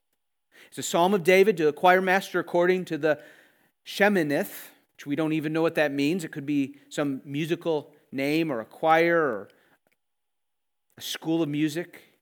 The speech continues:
Here, here's the psalm. "Save, O Lord,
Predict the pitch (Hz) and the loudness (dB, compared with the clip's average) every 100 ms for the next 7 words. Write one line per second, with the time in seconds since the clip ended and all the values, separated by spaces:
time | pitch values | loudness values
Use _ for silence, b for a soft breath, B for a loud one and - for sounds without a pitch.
0 | _ _ _ _ 143 143 147 165 156 135 | _ _ _ _ -4 -4 -4 -6 -6 -6
1 | - 101 98 _ _ _ _ _ _ _ | -12 -16 -20 _ _ _ _ _ _ _
2 | _ _ b b b - - 233 240 226 | _ _ b b b -8 -4 2 6 6
3 | 151 - 185 165 170 147 117 | 4 0 -2 2 2 2 0